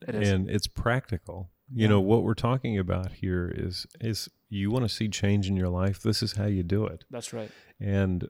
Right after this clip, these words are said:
Speaker 2: part of it is putting yourself in that position. It's one of, one of the things, Joseph, I just love that you said, putting yourself in that position of a disciple.
Speaker 3: Yeah.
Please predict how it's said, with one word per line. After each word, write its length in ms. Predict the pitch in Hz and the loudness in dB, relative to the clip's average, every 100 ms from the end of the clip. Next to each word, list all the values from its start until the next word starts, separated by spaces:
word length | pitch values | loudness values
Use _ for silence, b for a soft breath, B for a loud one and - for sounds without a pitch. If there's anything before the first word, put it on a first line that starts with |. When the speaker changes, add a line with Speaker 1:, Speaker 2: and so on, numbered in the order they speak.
| - | -10
Speaker 2:
part 260 | - 117 131 | 0 4 4
of 140 | 123 | 4
it 160 | 104 95 | 2 2
is 400 | 92 98 92 - | 4 4 4 2
putting 360 | - 113 113 110 | 2 4 4 0
yourself 500 | 101 - - 104 - | -4 -4 -2 -2 -4
in 120 | 98 | -4
that 200 | 92 - | -4 -4
position. 480 | 104 92 95 - 98 | -6 -2 -4 -4 -8
It's 140 | 95 | -6
one 140 | 110 110 | -4 -2
of, 100 | 95 | -2
one 160 | 107 | -2
of 140 | 120 101 | -2 0
the 40 | |
things, 200 | 104 85 | -2 -2
Joseph, 420 | 85 101 98 95 | 2 2 4 0
I 100 | 90 90 | -2 -2
just 220 | 90 82 | -4 -4
love 320 | 98 101 101 | 0 2 2
that 100 | 98 | 0
you 120 | 95 90 | -4 -4
said, 280 | 104 90 | -2 -2
putting 260 | - 104 107 | 0 -2 -2
yourself 400 | 107 101 104 - | -6 -4 -6 -6
in 80 | 95 | -6
that 200 | 90 - | -6 -8
position 600 | - 87 80 98 101 117 98 | -8 -6 -2 -2 -2 -4 -4
of 280 | 95 80 - _ _ _ - | -6 -6 -16 _ _ _ -6
a 100 | 90 | -6
disciple. 680 | 87 - 82 80 - - - _ _ - | -4 -4 -4 -10 -14 -16 -18 _ _ -14
Speaker 3:
Yeah. 220 | 123 | -12